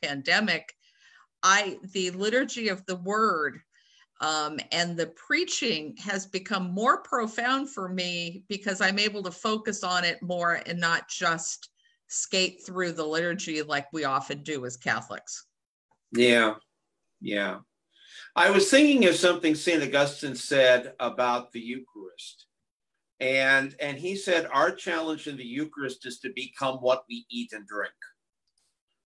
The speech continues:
Speaker 2: And that's something that helped bring me to Catholicism to start with. But I think it's something that you can challenge us all as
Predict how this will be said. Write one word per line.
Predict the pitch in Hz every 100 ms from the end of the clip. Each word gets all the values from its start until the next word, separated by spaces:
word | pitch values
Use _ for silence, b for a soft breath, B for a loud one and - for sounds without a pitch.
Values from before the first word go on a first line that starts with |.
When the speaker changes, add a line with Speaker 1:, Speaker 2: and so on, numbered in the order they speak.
| _
Speaker 2:
And | 135 131 131 131 139
that's | 131 156 202 -
something | 196 180 - 156 147 139
that | 131 131
helped | 139 143 -
bring | 139 135
me | 117
to | -
Catholicism | 117 - 123 127 123 107 104 107 98
to |
start | - 151 156 156
with. | 98 90 _ _ _ _ _ _ -
But | 165
I | -
think | 190 233
it's | 233 196
something | 196 190 170
that | 156 151
you | 165 156
can | 160
challenge | 156 175 175 156
us | 156 151
all | 160 156
as | 120